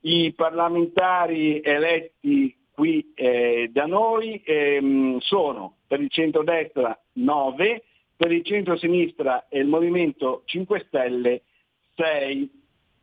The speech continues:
La parte del Leone l'ha fatta Fratelli d'Italia, che ha ottenuto quattro seggi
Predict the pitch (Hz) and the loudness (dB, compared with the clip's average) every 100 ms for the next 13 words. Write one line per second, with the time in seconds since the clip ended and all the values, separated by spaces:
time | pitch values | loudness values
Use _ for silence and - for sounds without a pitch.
0 | _ _ - 131 135 147 156 147 156 165 | _ _ -4 -2 0 -2 -2 -2 0 2
1 | 175 165 147 135 - 143 139 131 131 139 | 2 0 -2 -2 -2 -4 -4 -8 -6 -6
2 | 135 170 180 202 208 214 151 139 135 143 | -4 -6 -4 0 0 -2 -4 -4 -2 -2
3 | 139 135 139 175 170 202 185 151 143 | 0 -2 -2 -4 0 0 0 -4 -6